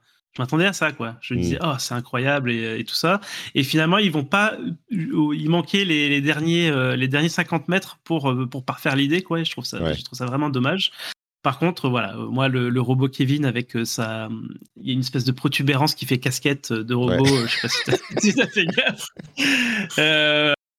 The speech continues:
Speaker 1: voilà, c'est, c'est, c'est savoureux, quoi. Et puis, du coup, il explique bien qu'il a corrigé le bug, euh, définitivement, donc,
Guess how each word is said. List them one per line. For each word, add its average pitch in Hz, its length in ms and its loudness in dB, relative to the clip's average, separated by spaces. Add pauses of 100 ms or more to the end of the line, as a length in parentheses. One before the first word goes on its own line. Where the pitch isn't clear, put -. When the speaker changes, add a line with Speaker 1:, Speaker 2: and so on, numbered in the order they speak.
Speaker 1:
voilà, 151 300 4
c'est, 117 680 -4
c'est, 113 300 -10
c'est - 200 -6
savoureux, 139 420 2
quoi. 123 260 -2
Et 135 60 -6
puis, 131 180 -2
du 131 160 4
coup, 156 220 4
il 135 240 2
explique 135 260 0
bien 151 180 4
qu'il 127 200 -2
a 120 40 2
corrigé 127 340 2
le 127 80 4
bug, 131 300 2
euh, 117 120 0
définitivement, 127 720 0
donc, 101 180 -6